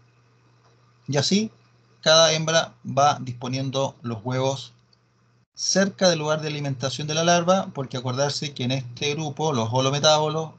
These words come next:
las larvas se alimentan y están en un lugar determinado, y los adultos comen otra cosa y están en otro lado,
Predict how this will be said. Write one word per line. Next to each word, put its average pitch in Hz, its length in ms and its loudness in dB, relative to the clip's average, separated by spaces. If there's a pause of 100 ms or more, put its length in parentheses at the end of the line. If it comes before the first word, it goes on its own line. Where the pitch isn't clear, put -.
(280)
las 117 240 -2
larvas 135 840 2
se - 180 -12
alimentan 120 800 -2
y 120 80 -10
están 123 300 -4
en 120 80 -2
un 120 160 0
lugar 131 340 4
determinado, 156 800 0 (720)
y 117 120 -8
los 123 200 -2
adultos 143 460 -4
comen 117 240 0
otra 165 200 0
cosa 165 300 -2
y 135 60 0
están 120 260 0
en 123 80 0
otro 139 220 -2
lado, 101 200 -4